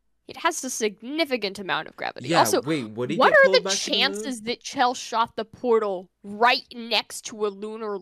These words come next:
Speaker 1: landing site?
Speaker 2: <laughs>
Speaker 1: Like
Speaker 2: Yeah, like, I, like, like, it's a lower chance that you even,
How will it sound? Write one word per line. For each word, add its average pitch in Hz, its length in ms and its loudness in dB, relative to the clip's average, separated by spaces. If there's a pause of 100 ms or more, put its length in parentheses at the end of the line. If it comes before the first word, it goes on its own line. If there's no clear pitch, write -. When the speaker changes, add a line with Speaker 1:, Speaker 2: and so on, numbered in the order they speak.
Speaker 1:
landing 196 420 -2
site? - 420 -14 (500)
Speaker 2:
<laughs> 190 260 0
Speaker 1:
Like - 140 -4 (240)
Speaker 2:
Yeah, 143 300 -4
like, 147 260 0 (420)
I, 170 100 -2
like, 175 200 0 (220)
like, 180 220 -2
it's 208 220 -4
a 214 60 2
lower 208 340 2
chance 190 380 -8
that 147 220 -10
you 135 100 -10
even, 131 420 -6